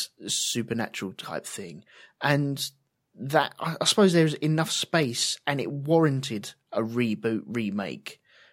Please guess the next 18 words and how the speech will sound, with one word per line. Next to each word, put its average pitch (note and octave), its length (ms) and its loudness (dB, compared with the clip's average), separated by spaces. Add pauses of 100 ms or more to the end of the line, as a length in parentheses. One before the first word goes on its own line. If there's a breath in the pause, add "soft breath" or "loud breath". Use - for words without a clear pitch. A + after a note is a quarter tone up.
for, A#2 440 0
for, - 500 -6 (440)
for - 160 -10
the C#3 100 0
time B2+ 340 0
that A2+ 60 -4
has - 100 -6
passed - 420 -4
in A#2 80 -2
between D#3 380 0
the A2 60 -4
two. F#2 240 -8
So A#2 180 -4
it, A2 100 -2
it G2+ 140 -2
wasn't C3+ 360 -2
just - 260 -4
a, A2+ 180 0